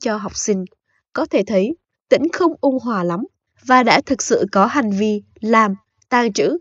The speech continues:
phát tán hoặc tuyên truyền thông tin, tài liệu nhằm chống nhà nước như cáo buộc. Trong trường hợp Tĩnh thực sự không tham gia đảng Việt Tân, chính thái độ thấy người nhập kho bắt quạt làm họ của Việt Tân đang khiến dư luận hiểu lầm Tĩnh.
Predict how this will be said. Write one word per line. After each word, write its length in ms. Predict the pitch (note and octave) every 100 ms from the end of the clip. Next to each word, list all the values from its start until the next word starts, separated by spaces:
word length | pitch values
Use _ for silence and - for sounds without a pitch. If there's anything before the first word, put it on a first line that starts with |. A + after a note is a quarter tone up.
| _ _ _
phát 220 | - G4 -
tán 260 | A3 B3+ D#4
hoặc 160 | C4 G3+
tuyên 180 | C4+ B3
truyền 240 | B3+ A3
thông 240 | G3 A3 G#3
tin, 200 | A3+ G#3 G3+ _ _ -
tài 200 | A#3+ A3
liệu 240 | A3 -
nhằm 220 | G#3 G#3
chống 240 | F3 G#3 A3
nhà 120 | C#4+ G#3+
nước 160 | C#4 - -
như 240 | G3+ G3
cáo 180 | F#3+ F3
buộc. 220 | A#3 G#3 _ _ _ _ _ _ _ _ _ _ _ _ _ _ _ _ -
Trong 180 | D#4
trường 180 | C4+ B3+
hợp 240 | A3 G3 -
Tĩnh 200 | F3 C#4+
thực 160 | D4+
sự 160 | - G3
không 200 | - A3+
tham 200 | - G#3+
gia 180 | G#3 G#3+
đảng 200 | F#3+ D#3
Việt 200 | F#3 G#3 -
Tân, 200 | G3+ G3 _ _ _ _ _
chính 180 | A#3+ B3
thái 220 | B3+ A#3
độ 180 | D4+ D4 -
thấy 180 | - B3
người 260 | E4+ D#4
nhập 200 | G#3+ G#3
kho 340 | - - A#3+ A3+
bắt 160 | - -
quạt 260 | C4 G#3+ G3
làm 140 | F3
họ 280 | F#3 F3+ -
của 120 | -
Việt 180 | F3 G#3+ -
Tân 200 | G#3 F#3+ - _ _ A#3+
đang 200 | C#4 C#4
khiến 220 | B3 C4+
dư 100 | E4+
luận 180 | D4 B3 - -
hiểu 200 | F3+ E3
lầm 240 | G3+ F3
Tĩnh. 160 | F3